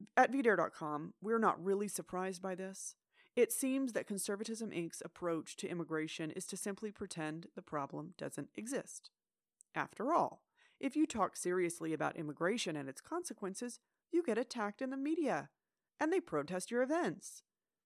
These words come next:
So the Beltway right is just closing its eyes to what's happening to the country. And as a result, even though President Trump literally won the election on immigration issues, it is almost like he is isolated from the party he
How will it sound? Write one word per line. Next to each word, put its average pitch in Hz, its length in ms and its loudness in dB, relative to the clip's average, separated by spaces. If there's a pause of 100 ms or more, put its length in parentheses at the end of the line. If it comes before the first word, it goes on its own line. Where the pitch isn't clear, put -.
(300)
So 240 180 8
the 240 80 6
Beltway 233 320 4
right 190 340 4
is 190 100 0
just - 200 -4
closing 208 460 0
its - 200 -8
eyes 196 320 0
to 156 100 -12
what's 143 180 -4
happening 156 460 -8
to 151 100 -12
the 151 80 -10
country. - 500 -10 (460)
And 190 120 4
as 226 140 6
a 285 60 0
result, 185 520 2
even 214 280 -2
though 165 200 2
President 175 460 -2
Trump - 340 -2
literally 302 540 2
won 277 300 2
the 269 160 -2
election 226 500 -2
on 240 300 0
immigration 220 600 -2
issues, - 580 -4 (480)
it 175 80 4
is 180 180 4
almost 220 340 4
like 175 260 -4
he 165 120 -2
is 147 220 -2
isolated 185 800 0
from 156 220 -6
the 151 80 -6
party 170 360 -6
he 175 260 -8